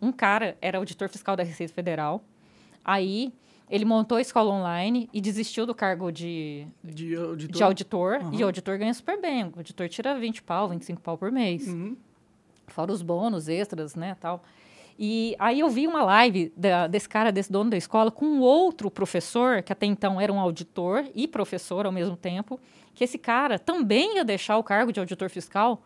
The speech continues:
Speaker 1: pra vir trabalhar nessa
Speaker 2: Na
Speaker 1: escola
Speaker 2: internet.
Speaker 1: online
Speaker 2: Uhum.
Speaker 1: de, de concurso, curso pra concurso, que é o Estratégia Concursos.
Speaker 2: Pode crer.
Speaker 1: Aí,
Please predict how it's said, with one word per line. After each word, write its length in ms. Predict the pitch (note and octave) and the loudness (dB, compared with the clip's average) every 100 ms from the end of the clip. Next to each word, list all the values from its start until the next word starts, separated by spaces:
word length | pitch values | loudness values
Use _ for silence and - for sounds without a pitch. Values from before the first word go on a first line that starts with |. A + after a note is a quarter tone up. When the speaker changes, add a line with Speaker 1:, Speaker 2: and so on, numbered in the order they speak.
| - - | -20 -6
Speaker 1:
pra 200 | - B3+ | 2 4
vir 200 | C4+ C4 | 6 4
trabalhar 640 | D#4 A#3+ G#3+ G3 G3 C4 - | 4 4 4 4 4 2 -2
nessa 520 | B3 G3 G#3+ G#3+ - F#3 | -6 0 2 0 -2 -2
Speaker 2:
Na 60 | F#3+ | 0
Speaker 1:
escola 240 | G3 G3+ G#3 B3 | 4 6 6 4
Speaker 2:
internet. 100 | F#4 | 2
Speaker 1:
online 400 | D#4+ B3+ B3+ F#3 | 4 6 4 2
Speaker 2:
Uhum. 280 | F#3+ F3 A#3 - _ _ | -2 -4 -8 -12 _ _
Speaker 1:
de, 220 | D#3+ G3 - | -8 -6 -6
de 440 | E3+ F#3 F#3 E3+ E3 | -6 -2 -2 -4 -4
concurso, 600 | G#3 B3 B3 F#3+ - D#3+ - _ | -6 -4 -2 -4 -6 -12 -14 _
curso 180 | F#3+ - | -12 -8
pra 100 | G3 | -6
concurso, 500 | A3 A3 E3+ D#3+ - | -4 -4 -6 -6 -8
que 80 | F3 | -6
é 40 | |
o 220 | E3+ F3+ | -6 -8
Estratégia 460 | F3 - F#3+ F3 F3+ | -12 -10 -6 -4 -4
Concursos. 640 | G#3+ A#3+ G3 D#3+ - - - - | -4 -6 -6 -8 -10 -18 -18 -10
Speaker 2:
Pode 160 | E3 D#3 | -10 -8
crer. 160 | E3 C#3+ - - | -10 -10 -18 -2
Speaker 1:
Aí, 400 | A#3+ A#3+ C4+ D4+ | 0 2 0 -4